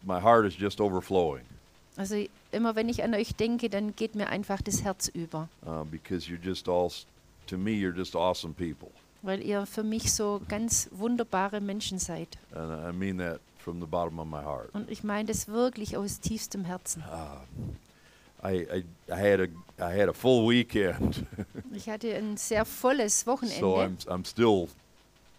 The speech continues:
Speaker 1: kind of in the glow of that.
Speaker 2: Und da, da, das
Speaker 1: <laughs>
Speaker 2: ist immer noch so, das haftet mir noch so an.
Speaker 1: I, I,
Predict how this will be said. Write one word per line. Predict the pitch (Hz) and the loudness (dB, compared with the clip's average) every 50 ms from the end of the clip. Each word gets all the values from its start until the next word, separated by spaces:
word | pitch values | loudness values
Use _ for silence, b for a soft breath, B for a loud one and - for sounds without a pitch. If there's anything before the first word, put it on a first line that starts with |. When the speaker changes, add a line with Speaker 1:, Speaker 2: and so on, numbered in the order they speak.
| - _ _ | -20 _ _
Speaker 1:
kind | - 104 98 92 | -2 0 0 0
of | 87 82 71 - - _ _ | -2 -4 -8 -12 -20 _ _
in | 104 104 101 95 | -2 0 0 0
the | 90 | -2
glow | 90 85 95 113 113 123 127 127 123 117 104 95 | -4 0 0 6 10 10 12 12 12 10 10 6
of | 87 80 80 | 4 2 2
that. | 85 101 107 104 85 67 - - - - - - - | 4 6 6 6 6 2 -2 -8 -14 -20 -20 -16 -8
Speaker 2:
Und | 196 214 214 196 - - - - - - | -6 -6 -6 -6 -8 -10 -12 -12 -8 -8
da, | 214 202 | -6 -4
da, | - - 202 214 220 208 | -2 -2 -2 -2 -4 -4
das | 196 - 233 226 - | -4 -4 -4 -2 -2
Speaker 1:
<laughs> | |
Speaker 2:
ist | 254 233 - | -2 -2 -4
immer | - 240 262 254 | -2 -2 -2 0
noch | 247 220 233 - | 0 -2 -2 -2
so, | - - 220 202 | -4 -2 -2 -2
das | 196 226 - - | -4 -4 0 0
haftet | 226 240 - - 247 220 | 0 -2 -2 -8 -8 -6
mir | 226 220 220 | -6 -4 -4
noch | 208 226 - | -4 -4 -4
so | - - 240 | -2 0 0
an. | - - 220 247 208 185 - - _ - | 0 2 0 0 0 -2 -6 -14 _ -4
Speaker 1:
I, | 87 87 87 85 82 76 82 90 87 | -2 0 0 0 0 0 0 0 0
I, | 87 | 0